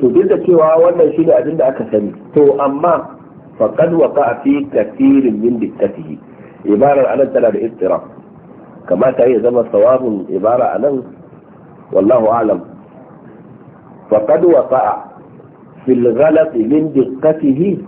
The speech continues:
كثير من المشايخ المعظمين. Haka ya kamata ya zama. فقد وقع في كثير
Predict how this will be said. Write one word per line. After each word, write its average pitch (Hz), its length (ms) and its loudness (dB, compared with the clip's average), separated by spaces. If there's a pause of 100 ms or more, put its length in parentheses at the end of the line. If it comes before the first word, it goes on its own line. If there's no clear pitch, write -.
(380)
كثير 139 640 2
من 117 260 0
المشايخ 113 580 0
المعظمين. 90 640 -6 (680)
Haka 117 220 -4
ya 101 60 0
kamata 107 360 -2
ya 87 80 -2
zama. 80 240 -8 (840)
فقد 151 320 0
وقع 139 500 0 (460)
في 139 280 0 (520)
كثير 135 320 0